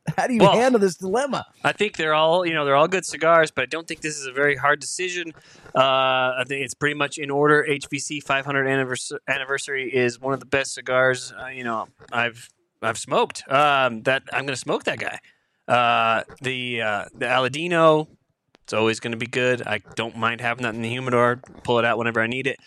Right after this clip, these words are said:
Speaker 2: Crux is good, but, uh, I, you know, compared to the other two, I gotta trash it.
Speaker 1: All right, I'll go next. Um, I have to agree with Jordan. This is, uh, this is, uh, left, middle, right. But th-, this is not to say that any one of these isn't a great cigar.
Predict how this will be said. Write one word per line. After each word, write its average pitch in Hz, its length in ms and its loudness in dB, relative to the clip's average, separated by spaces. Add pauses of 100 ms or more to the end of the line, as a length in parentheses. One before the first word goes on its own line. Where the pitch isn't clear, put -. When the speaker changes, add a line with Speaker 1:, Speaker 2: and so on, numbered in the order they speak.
(440)
Speaker 2:
Crux 196 220 2
is 156 80 -12
good, 214 320 -4
but, 139 240 -2
uh, - 20 -4 (160)
I, 110 180 -2 (100)
you 147 240 -6
know, 101 140 -4
compared 123 340 -4
to - 20 -18
the 101 80 -2
other 104 140 0
two, 92 160 -10
I - 20 -10
gotta 85 160 -12
trash - 240 -16
it. - 220 -20 (440)
Speaker 1:
All 131 100 0
right, 143 100 2
I'll 160 120 6
go 160 120 2
next. 143 500 0
Um, 127 380 0 (280)
I - 40 -4
have 139 160 -2
to 143 80 -2
agree 131 200 2
with 123 140 0
Jordan. 120 320 0
This 117 220 -2
is, 110 200 -6
uh, 98 240 -2
this 120 200 -4
is, - 420 -10
uh, 98 300 -2
left, 120 420 -2
middle, 120 380 0
right. 120 440 0 (200)
But 143 160 2 (180)
th-, - 140 -16 (340)
this 160 220 -4
is 180 120 -6
not 175 260 -4
to 156 60 -10
say 170 260 -4
that 139 180 -2
any 165 240 4
one 151 280 2
of 147 120 0
these 123 180 -2
isn't 135 280 -2
a 120 60 -2
great 127 300 0
cigar. 131 320 0